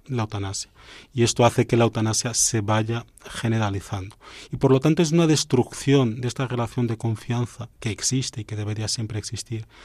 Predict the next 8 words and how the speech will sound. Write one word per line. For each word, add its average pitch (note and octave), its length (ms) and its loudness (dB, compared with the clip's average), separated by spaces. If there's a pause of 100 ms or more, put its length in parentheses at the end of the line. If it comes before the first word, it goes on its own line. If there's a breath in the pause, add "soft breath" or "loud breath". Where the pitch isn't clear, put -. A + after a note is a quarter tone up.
(300 loud breath)
del G#2+ 160 2
médico A2 560 0
con A#2+ 240 -4
sus - 220 -4
pacientes. G2 600 -8 (320 loud breath)
Y C#3 80 4
el B2 80 6
paciente D#3+ 600 2